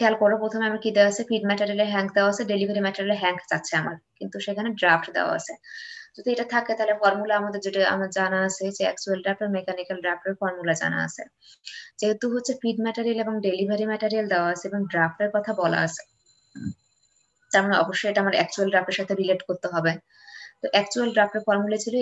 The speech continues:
এটা, delivery material hang বা feed material hang। তো আমরা কেন হচ্ছে এটা indirect নিয়েছি, কারণ হচ্ছে এখানে আমার ফর্মুলায় দেওয়া আছে, ইনডিরেক্টে সরাসরি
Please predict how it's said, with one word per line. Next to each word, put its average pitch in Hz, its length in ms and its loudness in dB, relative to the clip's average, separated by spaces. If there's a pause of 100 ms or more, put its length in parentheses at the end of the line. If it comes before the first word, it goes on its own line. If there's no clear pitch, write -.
এটা, - 140 -6 (140)
delivery 196 340 0
material 196 340 -4
hang 190 200 -2
বা 247 60 -2 (160)
feed 208 200 -6
material 165 440 -2
hang। - 180 -14 (640)
তো - 120 -16
আমরা 220 200 0
কেন 208 120 4 (100)
হচ্ছে 233 240 -4
এটা 233 120 -2 (140)
indirect 208 400 0 (120)
নিয়েছি, 190 340 -2
কারণ 185 200 2
হচ্ছে 190 160 -10
এখানে 190 180 -6
আমার 185 180 -14
ফর্মুলায় 202 460 2
দেওয়া 202 220 2
আছে, 202 120 -6 (180)
ইনডিরেক্টে 190 500 -2
সরাসরি 180 340 -4